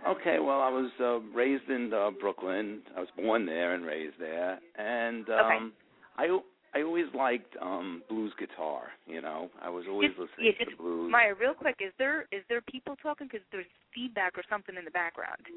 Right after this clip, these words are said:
Speaker 1: Okay, wait, hold on a second.
Speaker 2: Okay.
Speaker 1: Okay. It's better?
Speaker 2: <laughs> Yeah, yeah, there was just, it was hard to hear you 'cause there was some,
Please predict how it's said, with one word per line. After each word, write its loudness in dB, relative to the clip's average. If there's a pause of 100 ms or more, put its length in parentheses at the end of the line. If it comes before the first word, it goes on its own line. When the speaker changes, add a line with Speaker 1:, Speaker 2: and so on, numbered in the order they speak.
(1000)
Speaker 1:
Okay, 2
wait, 4 (200)
hold -4
on -4
a -8
second. -12 (500)
Speaker 2:
Okay. 4 (380)
Speaker 1:
Okay. -4 (520)
It's -6
better? 8
Speaker 2:
<laughs> 2 (360)
Yeah, 8
yeah, 4
there 4
was 0
just, -6
it -4
was -4
hard 4
to -2 (380)
hear 4
you 2
'cause -6
there -2
was -4
some, 0